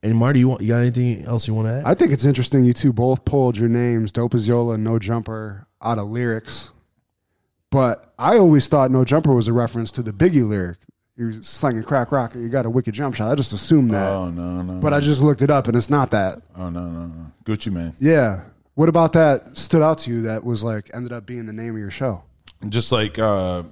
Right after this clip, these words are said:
Speaker 3: early on, it was supposed to be, like, a blog about, like, underground rappers before it ended up being a podcast with underground rappers, you know? So, like, I remember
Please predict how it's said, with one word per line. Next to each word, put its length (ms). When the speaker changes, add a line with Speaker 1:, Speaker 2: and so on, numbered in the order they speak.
Speaker 3:
early 280
on, 300
it 60
was 100
supposed 220
to 60
be, 80
like, 140
a 60
blog 480
about, 260
like, 200
underground 500
rappers 480
before 520
it 80
ended 240
up 100
being 200
a 80
podcast 880
with 360
underground 420
rappers, 440
you 60
know? 220
So, 380
like, 200
I 60
remember 520